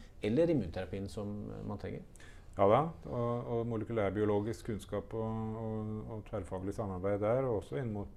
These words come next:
Speaker 2: eh, radiologi, og kanskje spesielt dette med pet og, og litt sånn funksjonell avbildning, for å skjønne litt mer om hva er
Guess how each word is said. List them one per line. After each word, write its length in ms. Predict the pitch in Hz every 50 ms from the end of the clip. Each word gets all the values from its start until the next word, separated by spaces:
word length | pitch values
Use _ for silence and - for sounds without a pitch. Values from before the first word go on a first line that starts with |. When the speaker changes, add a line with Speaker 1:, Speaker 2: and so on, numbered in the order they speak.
| -
Speaker 2:
eh, 160 | 110 104 101 98
radiologi, 720 | 101 98 95 101 101 98 101 101 98 98 92 92 101 107
og 100 | 101 -
kanskje 220 | 104 98 - - 98
spesielt 340 | - 101 95 95 92 90 -
dette 180 | 95 87 - 101
med 140 | 101 101 101 -
pet 400 | - 95 - - - - - 110
og, 240 | 107 98 98 98
og 100 | 107 104
litt 120 | 98 95 - -
sånn 160 | 95 98 101
funksjonell 560 | - 104 101 98 - 101 98 92 101 107 104
avbildning, 440 | 92 92 92 98 98 98 113 143 147
for 120 | - - 117
å 40 |
skjønne 300 | - - 110 90 87 90 92
litt 120 | 98 - 104
mer 200 | 98 92 92 98
om 100 | 101 98
hva 120 | -
er 20 | 101